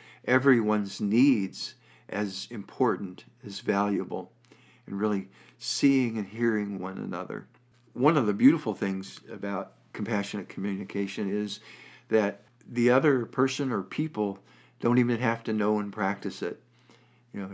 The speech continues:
if I can get myself resourced, be really present, and, you know, be in, uh, curious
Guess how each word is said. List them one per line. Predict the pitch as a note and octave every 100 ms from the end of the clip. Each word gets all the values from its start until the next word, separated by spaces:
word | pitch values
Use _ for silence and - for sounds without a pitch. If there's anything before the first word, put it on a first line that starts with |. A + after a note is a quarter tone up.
| F2+
if | G2+ F#2+
I | G#2 A2+
can | - A2+ G#2 G#2 G2+ - _ _ _
get | - A2
myself | A2+ B2 A2
resourced, | C3 C3+ D3 C#3 C#3 C3+ - - _ - - _ -
be | A2
really | G#2+ A2+ G#2
present, | - B2 A#2+ C3 C3 - _ _ _ _ _ _ -
and, | G#2 G2 F#2+ G2 - _ _ _ _ _ _ -
you | F#2+
know, | F#2 G#2 -
be | G#2+ A2+
in, | G#2 G#2 - _ - - - - _
uh, | - - F#2+ - _ -
curious | - C3+ C3+ D#3 - -